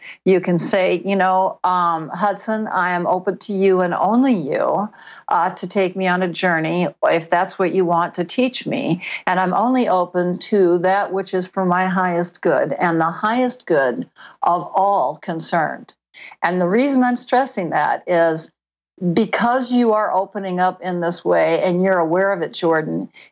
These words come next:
it's really exciting. And the temptation is, "Oh, more, more, more." You know, like, "How can I help? What can I support? What can I do?"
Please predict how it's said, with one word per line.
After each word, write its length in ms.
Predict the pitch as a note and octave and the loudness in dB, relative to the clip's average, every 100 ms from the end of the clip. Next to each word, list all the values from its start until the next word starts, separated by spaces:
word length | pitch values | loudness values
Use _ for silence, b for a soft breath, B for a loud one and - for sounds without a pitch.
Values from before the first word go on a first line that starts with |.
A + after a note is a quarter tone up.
| - | 0
it's 220 | F#3+ F#3 | 0 0
really 640 | E3 F3 A3 B3 A#3 G3 | -6 0 2 4 2 0
exciting. 680 | F#3 - F3+ F#3 F#3+ G#3+ A3 | -2 -2 -2 0 -2 -2 0
And 160 | F3+ E3+ | 0 0
the 60 | |
temptation 760 | F3 A3 G3 F3+ G3+ G3 G3 F#3+ | -2 0 -2 0 0 0 0 0
is, 220 | F3 E3+ | 2 2
"Oh, 180 | - G3+ | 2 2
more, 560 | F3 F3+ F#3+ C3+ A#2+ A#2+ | 2 2 2 0 -2 -2
more, 460 | F#3 G3 C#3+ A#2+ A#2+ | 0 2 2 0 -2
more." 500 | F3 F#3+ C3+ - - - | 0 2 2 -2 -6 -2
You 80 | |
know, 100 | G3 | 0
like, 220 | F3+ F3 F3 | 2 0 -2
"How 180 | F#3+ | -4
can 160 | F#3+ F#3+ | -2 -2
I 120 | E3 | -2
help? 300 | F3+ G#3 F#3+ | 0 0 0
What 140 | F3 D#3 | -4 -6
can 140 | E3+ | -4
I 80 | D3 | -4
support? 500 | D3+ D#3 - G3 - | -4 -4 0 0 0
What 160 | E3 | -4
can 140 | D#3+ E3+ | -2 -2
I 100 | D#3 | -2
do?" 380 | D#3 F#3 C#3 | 0 2 2